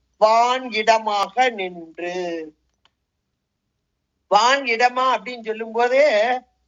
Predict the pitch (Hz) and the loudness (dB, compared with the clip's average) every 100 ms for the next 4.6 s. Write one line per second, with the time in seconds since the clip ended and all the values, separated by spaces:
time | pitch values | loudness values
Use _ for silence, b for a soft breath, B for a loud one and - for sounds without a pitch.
0 | - 190 - 320 320 294 285 247 247 226 | -2 -2 2 2 2 0 -2 -2 -4 -4
1 | 220 262 262 226 190 240 214 - 196 180 | -2 -4 -2 -6 -6 -20 -12 -8 -6 -6
2 | 190 175 170 _ _ _ 233 269 285 302 | -6 -6 -8 _ _ _ 0 0 0 -2
3 | 233 220 214 196 214 277 269 185 180 170 | 2 2 2 0 -2 -2 -2 -2 -2 -8
4 | 185 196 190 180 160 | -6 -6 -8 -12 -14